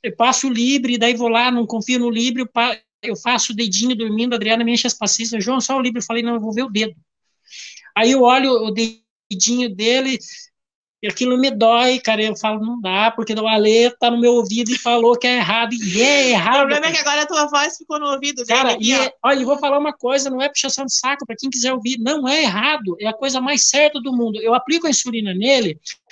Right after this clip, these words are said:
Speaker 1: eu sei que ela vai começar a trabalhar e eu durmo.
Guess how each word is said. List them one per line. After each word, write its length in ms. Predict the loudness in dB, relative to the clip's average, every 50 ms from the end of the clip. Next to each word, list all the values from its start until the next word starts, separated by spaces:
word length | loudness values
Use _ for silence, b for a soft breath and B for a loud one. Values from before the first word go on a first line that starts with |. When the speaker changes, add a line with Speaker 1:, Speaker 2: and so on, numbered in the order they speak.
| -6 -2
Speaker 1:
eu 120 | 0 2
sei 240 | 2 2 2 0 0
que 80 | 0 -2
ela 120 | -2 0
vai 120 | 0 -2 -2
começar 380 | -2 -2 -2 0 0 0 0
a 40 | 0
trabalhar 480 | 0 -2 -2 0 0 0 2 2 0 0
e 40 |
eu 100 | 0 -4
durmo. 380 | -6 -6 -6 -6 -6 -6 -8